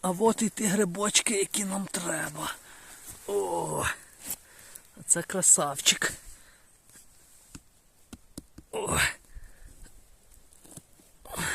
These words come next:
Ого! О.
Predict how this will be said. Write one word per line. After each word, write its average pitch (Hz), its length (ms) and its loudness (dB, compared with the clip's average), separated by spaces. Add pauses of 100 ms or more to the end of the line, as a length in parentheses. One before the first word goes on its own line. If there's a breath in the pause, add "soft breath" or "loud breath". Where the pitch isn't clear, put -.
(960 loud breath)
Ого! 208 460 0 (540)
О. - 500 4